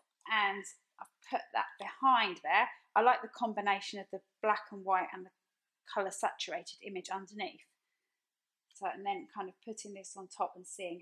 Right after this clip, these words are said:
how it works. Spent a little bit of time doing this, moving things around. You know, maybe I like it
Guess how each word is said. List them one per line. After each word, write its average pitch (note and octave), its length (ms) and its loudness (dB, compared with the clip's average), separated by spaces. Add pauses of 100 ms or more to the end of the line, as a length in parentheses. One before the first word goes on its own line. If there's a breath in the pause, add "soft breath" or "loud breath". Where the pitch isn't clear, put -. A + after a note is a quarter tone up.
how E3+ 80 -18
it E3 160 -20
works. - 680 -8 (460)
Spent D4+ 300 4
a - 20 -2
little B3 160 4
bit A#3+ 160 0
of - 100 -14
time C4 300 6
doing B3+ 300 4
this, A#3+ 300 4 (100)
moving A3 400 -6
things G3+ 240 -16
around. G#3 640 0 (640)
You - 100 -20
know, F#3+ 100 -8
maybe G#3+ 280 0
I G3 100 2
like E3+ 240 4
it E3+ 60 -10